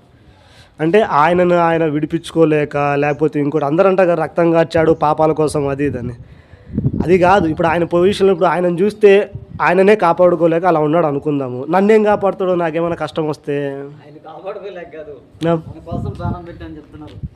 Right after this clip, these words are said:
Speaker 1: అలా ఎలా అవుతుంది? ఇప్పుడు నేనుండా, ఆ యేసయ్య ఉన్నప్పటికీ నేను పుట్టలా, నేను పుట్టలా, నేను ఏ పాపం పనులు చేయలే, అసలు నేను పుట్టుకే లేదు, నాకు అప్పుడు పుట్టలేదు, నేను ఏ పాపం పనులు చేయలే, అసలు పుట్ట ఎప్-,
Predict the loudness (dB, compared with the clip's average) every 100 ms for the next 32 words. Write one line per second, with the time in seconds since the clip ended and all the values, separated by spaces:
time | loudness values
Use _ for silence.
0 | -8 0 2 4 4 4 2 0 0 0
1 | 2 2 2 2 0 -4 -20 -12 -4 0
2 | 2 2 4 6 6 4 0 -2 -6 -4
3 | -4 -2 -2 -2 -2 0 0 -2 -12 -20
4 | -18 -16 -16 -18 -4 0 2 2 0 -4
5 | -2 0 2 0 0 0 0 0 0 0
6 | 0 -2 0 -2 2 2 2 0 2 2
7 | 2 2 4 4 2 0 0 0 -2 0
8 | 2 2 2 0 -4 -6 -6 -2 0 2
9 | 2 2 0 -2 -6 -18 -4 2 2 2
10 | 2 0 0 -2 0 0 -2 -2 -4 -8
11 | -12 -12 -8 -4 -2 0 -2 -4 -2 0
12 | 4 6 4 2